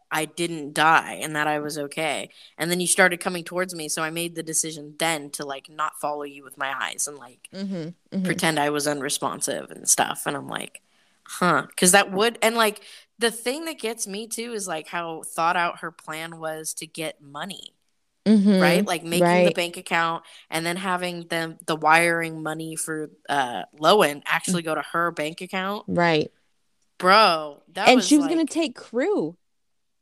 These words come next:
Speaker 1: Yeah, and she was gonna take Crew. And then at that point, like, what do you do? That's my thing, too, where it's like, if she was gonna take Crew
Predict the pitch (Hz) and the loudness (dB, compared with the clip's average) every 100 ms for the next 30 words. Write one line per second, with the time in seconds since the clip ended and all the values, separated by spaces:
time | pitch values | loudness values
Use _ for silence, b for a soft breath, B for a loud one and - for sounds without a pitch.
0 | _ _ _ 190 277 466 - 302 330 311 | _ _ _ 2 4 4 0 -8 -10 -10
1 | 320 - 330 339 254 254 294 277 269 311 | -12 -10 -6 -4 -6 -6 -6 -4 -4 -4
2 | - 254 - 190 196 196 202 190 185 185 | -6 -10 -10 -12 -8 -8 -8 -12 -14 0
3 | 202 285 - 240 226 220 233 220 226 240 | 4 4 2 -4 -4 -6 -8 -10 -12 -6
4 | 196 175 - 170 - b b b - 190 | -6 -6 -10 -10 -14 b b b -6 -4
5 | 240 254 262 247 240 240 - 220 220 - | -4 -6 -8 -8 -8 -8 -8 -8 -10 -16
6 | 185 208 175 143 | -8 -4 -4 -6